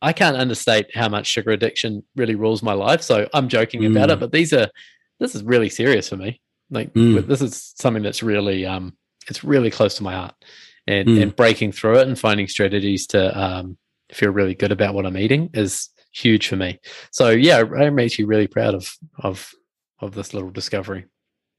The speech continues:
Speaker 2: Yeah, you're doing amazing. And I don't have that. I don't have that same sweet tooth.
Speaker 1: Yeah.
Speaker 2: It's not an addiction.
Speaker 1: Yeah, I think that's, um, the way I describe it is that when I have, um, something sweet, so when I have a cookie,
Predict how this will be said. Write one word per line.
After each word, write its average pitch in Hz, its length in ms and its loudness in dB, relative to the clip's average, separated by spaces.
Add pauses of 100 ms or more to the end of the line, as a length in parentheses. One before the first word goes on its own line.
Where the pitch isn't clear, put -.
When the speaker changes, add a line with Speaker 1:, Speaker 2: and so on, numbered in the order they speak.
(220)
Speaker 2:
Yeah, 120 180 6
you're 101 160 0
doing 131 220 4
amazing. 95 680 -2
And 113 200 4
I 117 160 2
don't 135 160 4
have 120 200 2
that. 95 200 -10 (280)
I 104 40 0
don't 107 160 2
have 104 140 0
that - 180 -2 (140)
same 98 280 0
sweet 107 340 0
tooth. - 280 -8 (300)
Speaker 1:
Yeah. 101 320 0 (680)
Speaker 2:
It's - 200 0
not 107 180 6
an 95 140 2
addiction. 95 600 -2 (600)
Speaker 1:
Yeah, 120 280 2
I 98 60 -4
think 117 260 -6
that's, 107 320 -6
um, 98 300 -6 (520)
the 147 80 4
way 156 140 8
I 156 100 8
describe 113 520 0
it 101 80 0
is 92 260 -6
that 101 240 0 (460)
when 117 160 0
I 120 160 2
have, 110 560 0 (500)
um, 98 440 -4
something 110 240 -6
sweet, - 280 0
so 113 160 0
when 101 120 -2
I 98 80 -2
have 104 120 0
a - 40 -10
cookie, 175 440 0